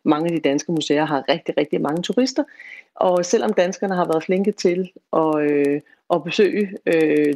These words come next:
turismestederne her henover, oplevelsesstederne og kulturstederne her over sommeren, så er der altså slet ikke kunne kompensere for, hvad vi normalt har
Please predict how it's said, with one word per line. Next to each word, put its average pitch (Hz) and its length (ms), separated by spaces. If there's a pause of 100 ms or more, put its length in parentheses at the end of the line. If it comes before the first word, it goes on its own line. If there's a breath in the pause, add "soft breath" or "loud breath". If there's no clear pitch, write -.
turismestederne 202 1400
her 185 240
henover, 170 460
oplevelsesstederne 175 800
og 156 40
kulturstederne 180 640
her 175 100
over 170 160
sommeren, 170 400
så 185 100
er 180 60
der 175 80
altså 165 180
slet 190 260
ikke 190 120
kunne - 100
kompensere 180 720
for, 165 240 (280 loud breath)
hvad 180 160
vi 175 140
normalt 170 480
har - 360